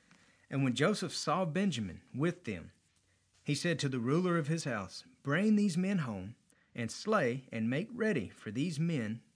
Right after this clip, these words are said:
for these men shall dine with me at noon." So we're gonna have a feast.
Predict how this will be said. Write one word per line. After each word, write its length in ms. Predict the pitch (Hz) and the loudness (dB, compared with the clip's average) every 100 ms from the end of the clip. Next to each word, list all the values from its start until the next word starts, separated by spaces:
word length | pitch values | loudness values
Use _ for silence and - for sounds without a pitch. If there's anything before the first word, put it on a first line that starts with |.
| - | -4
for 220 | 175 208 | 0 2
these 200 | 156 120 | 2 -2
men 300 | 107 95 104 - _ _ - | -4 -6 -8 -12 _ _ -8
shall 240 | - 131 | -2 0
dine 380 | 113 147 165 147 | 2 0 2 0
with 160 | 131 | -2
me 240 | 113 107 113 | -2 -2 -4
at 140 | - | -6
noon." 400 | 123 127 147 101 - _ _ _ _ _ _ _ _ _ _ - | -4 -2 -2 -6 -12 _ _ _ _ _ _ _ _ _ _ -16
So 140 | 113 | -10
we're 80 | 120 | -8
gonna 200 | 131 180 | -4 0
have 140 | 170 151 | 0 -2
a 40 | |
feast. 440 | - 156 104 - | -2 -2 -2 -8